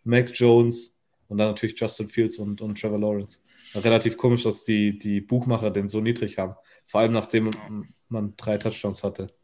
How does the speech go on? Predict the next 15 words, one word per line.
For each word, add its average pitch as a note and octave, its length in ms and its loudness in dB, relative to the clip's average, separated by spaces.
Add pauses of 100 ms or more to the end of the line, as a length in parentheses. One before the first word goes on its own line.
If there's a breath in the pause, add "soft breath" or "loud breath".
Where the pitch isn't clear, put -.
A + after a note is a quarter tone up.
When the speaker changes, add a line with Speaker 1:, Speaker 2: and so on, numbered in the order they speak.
Speaker 2:
Ja, A#2+ 140 -6
vor D3 160 2
allem D3+ 120 4
einfach C#3+ 220 -2
die C#3 120 -8
Performance D3+ 540 2
Speaker 1:
Komisch. - 20 -2
Speaker 2:
der C3 80 2
letzten B2+ 360 -4
Wochen C#3+ 260 -4
immer A2+ 200 0
wieder A#2+ 140 4
Speaker 1:
Okay. A#2 260 2
Speaker 2:
von G#2+ 80 -8
ihm. A#2+ 140 -12